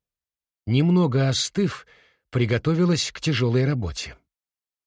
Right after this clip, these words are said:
Навалилась всем весом своего тела на воткнутый в арбуз нож и разделила его примерно пополам,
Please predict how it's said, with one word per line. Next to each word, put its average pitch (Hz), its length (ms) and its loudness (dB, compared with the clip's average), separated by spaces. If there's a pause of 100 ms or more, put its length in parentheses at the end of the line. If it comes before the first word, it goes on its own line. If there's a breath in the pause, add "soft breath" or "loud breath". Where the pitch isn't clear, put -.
(120)
Навалилась 113 720 2
всем 120 380 0
весом 113 460 2
своего 107 400 0
тела 123 460 0 (320 loud breath)
на 101 200 0
воткнутый 120 680 0
в 101 140 -2
арбуз 113 400 0
нож 151 480 0 (440)
и 127 120 2
разделила 131 540 2
его 131 280 4
примерно 139 480 2
пополам, 143 640 -2